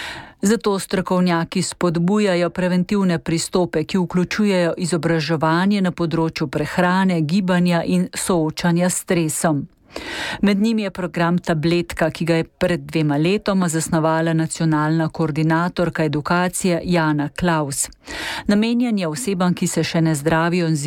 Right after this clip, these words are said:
inzulinom in daje odlične rezultate. Program je neodvisen od farmacevtske in prehrambene industrije,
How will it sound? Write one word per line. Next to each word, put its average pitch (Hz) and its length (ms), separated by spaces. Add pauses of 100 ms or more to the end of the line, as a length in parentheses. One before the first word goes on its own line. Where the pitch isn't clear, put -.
(120)
inzulinom 175 640
in 190 240
daje 160 480
odlične 165 480
rezultate. 156 680 (540)
Program 156 480
je 147 120
neodvisen 175 580
od 156 140
farmacevtske 165 800
in 160 120
prehrambene 156 680
industrije, 160 640